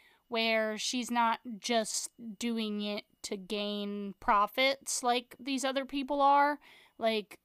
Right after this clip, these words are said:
she wants there to be some level of, of it being ethical. Um, she obviously, maybe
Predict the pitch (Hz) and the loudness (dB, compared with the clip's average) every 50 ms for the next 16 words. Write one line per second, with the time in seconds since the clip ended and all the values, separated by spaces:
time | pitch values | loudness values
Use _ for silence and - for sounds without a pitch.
0 | - 247 - - - 262 247 233 220 226 226 226 226 226 226 - - - 240 220 | -12 -8 -6 -4 -2 -2 -2 -2 -2 0 0 0 0 0 -2 -4 -4 -2 -2 -2
1 | 220 214 214 214 196 214 208 208 208 208 202 202 202 190 - _ _ _ _ _ | -2 -2 -4 -4 -6 -6 -6 -6 -6 -8 -8 -8 -10 -10 -12 _ _ _ _ _
2 | _ _ _ - - - - - - 359 359 349 339 320 302 277 262 254 247 220 | _ _ _ -12 -8 -4 -2 2 4 6 6 6 6 6 4 4 4 4 4 4
3 | 233 233 233 202 220 - - - _ _ - - 233 254 233 226 220 208 233 233 | 2 0 0 -2 -6 -12 -18 -20 _ _ -4 -2 0 0 0 -2 -2 -2 -2 -2
4 | 226 208 - 226 220 226 226 - 226 214 - 240 226 - 233 226 233 226 233 226 | -2 -2 -4 -4 -4 -2 0 -2 -2 -2 -4 -6 -2 2 4 4 6 4 4 0
5 | - _ _ _ _ _ _ - 226 220 214 214 208 208 208 208 190 - - - | -4 _ _ _ _ _ _ -4 -2 0 0 0 -2 -4 -6 -8 -8 -8 -8 -8
6 | - - - 254 254 247 233 226 208 233 226 220 - - 240 226 226 220 214 214 | -8 -6 -2 2 6 6 6 6 6 2 -2 -2 -2 -2 -4 -2 -4 -4 -6 -8
7 | 208 208 202 214 214 220 233 233 226 208 220 220 220 214 196 | -8 -8 -8 -8 -6 -4 -4 -4 -4 -4 -6 -6 -6 -6 -8